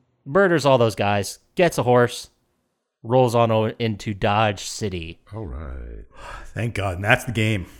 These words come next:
Speaker 2: Yep.
Speaker 1: That's it. That's the whole game. That's it.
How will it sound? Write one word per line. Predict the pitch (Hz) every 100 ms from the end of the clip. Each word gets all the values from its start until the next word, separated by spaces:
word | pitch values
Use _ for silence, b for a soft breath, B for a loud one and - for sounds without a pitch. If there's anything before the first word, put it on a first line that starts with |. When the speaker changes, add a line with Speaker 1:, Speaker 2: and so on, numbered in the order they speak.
| b b b _
Speaker 2:
Yep. | 90 117 -
Speaker 1:
That's | 127 160 190
it. | 226 -
That's | 131 135
the | 147
whole | 147 147
game. | 165 190 175 135 _ _
That's | 131 135
it. | 180 180 -